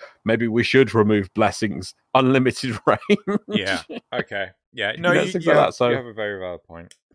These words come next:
Speaker 1: And tha-, that's, that's, I think that's the same, y-, le-, 'cause that's the same path they've gone for Arcwing and Railjack now. They've both put them out as a, I think, you, minimum viable product with limited, limited game modes,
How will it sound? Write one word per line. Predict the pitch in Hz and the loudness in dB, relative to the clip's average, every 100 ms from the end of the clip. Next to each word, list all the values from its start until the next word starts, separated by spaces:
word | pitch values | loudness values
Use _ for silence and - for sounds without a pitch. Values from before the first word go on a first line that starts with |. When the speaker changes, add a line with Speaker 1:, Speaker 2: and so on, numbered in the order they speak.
| _ _ _ _ - | _ _ _ _ -4
Speaker 1:
And | 165 | -2
tha-, | 208 | 2
that's, | 220 247 | 2 2
that's, | 202 220 214 | 0 0 0
I | 196 175 | -2 -2
think | 240 247 | -2 -4
that's | 202 | -4
the | - | -4
same, | 180 165 | -4 -4
y-, | 117 123 _ | -6 -10 _
le-, | 160 165 - | -6 -6 -6
'cause | 151 | -6
that's | 208 - | -4 -2
the | |
same | 185 170 | -2 0
path | 175 156 | 0 -2
they've | 120 | -2
gone | 123 | -2
for | 113 110 | -2 -4
Arcwing | - 151 - 143 - | 0 0 0 -6 -2
and | 131 | 0
Railjack | 113 101 - | 0 -2 -6
now. | 87 82 - _ _ | -10 -12 -14 _ _
They've | - | -2
both | - 180 - | 2 2 2
put | 185 | -6
them | - | -2
out | 131 110 - | -2 -2 0
as | 101 95 | -4 -2
a, | 95 92 87 | -2 -2 -4
I | 78 | -4
think, | 95 - | -6 -10
you, | - 62 58 - - | -12 -10 -10 -12 -8
minimum | 98 120 127 120 | 0 2 2 2
viable | 113 110 104 | 4 2 2
product | 101 85 90 - | -2 -2 -4 -6
with | 92 85 | -12 -6
limited, | 95 127 139 139 _ _ | -2 -2 -2 -6 _ _
limited | 104 160 - | -2 0 2
game | 156 131 | 4 4
modes, | 120 123 139 - | 4 2 2 -6